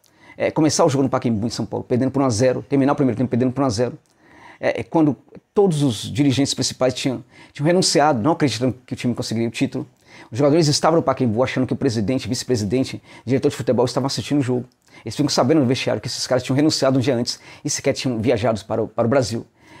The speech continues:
Havia, eh, jogadores com seis meses de salário atrasado, havia dois jogadores com nove meses de salário atrasado. Aquele Olímpia conseguiu o título contra a excelente equipe do São Caetano naquela ocasião. O Olímpia nunca precisou estar muito bem pra conseguir ter sucesso. Este é um ponto. É, o Olímpia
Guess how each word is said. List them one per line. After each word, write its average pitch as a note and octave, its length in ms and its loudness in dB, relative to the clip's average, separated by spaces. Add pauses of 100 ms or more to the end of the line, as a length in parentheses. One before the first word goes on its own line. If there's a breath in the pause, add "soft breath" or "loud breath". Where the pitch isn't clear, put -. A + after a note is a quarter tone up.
(140 loud breath)
Havia, C3+ 440 2
eh, - 120 -6
jogadores C3 360 2
com B2 100 -6
seis C#3 240 0
meses B2+ 180 2
de F#2+ 60 -6
salário A2+ 280 2
atrasado, A#2 460 0 (320 soft breath)
havia - 400 0
dois D3 220 4
jogadores B2+ 300 2
com C3+ 100 0
nove C#3+ 220 4
meses A#2+ 240 2
de F#2+ 40 -4
salário A2+ 260 0
atrasado. A#2 440 0 (180 loud breath)
Aquele C#3 240 0
Olímpia A2 220 0
conseguiu A#2 320 -4
o - 20 -2
título G#2+ 320 -8 (360 soft breath)
contra A#2 360 -2 (220 soft breath)
a A#2+ 80 -2
excelente B2+ 380 0
equipe G#2+ 340 -6 (140 soft breath)
do A2+ 80 -4
São C#3+ 120 -2
Caetano A2 440 -4 (180 soft breath)
naquela G#2+ 480 -2
ocasião. A#2+ 460 -2 (680 soft breath)
O - 60 -14
Olímpia C#3 220 2
nunca D#3 160 4
precisou B2+ 220 0
estar D3 120 2
muito D3 240 4
bem A#2+ 220 0
pra B2 120 -6
conseguir G#2+ 520 -4 (100)
ter C3+ 80 -2
sucesso. - 640 -2
Este D3+ 160 -2
é - 20 4
um C3+ 40 0
ponto. A2+ 360 -6 (320 loud breath)
É, - 160 0
o D3+ 80 0
Olímpia D#3+ 340 2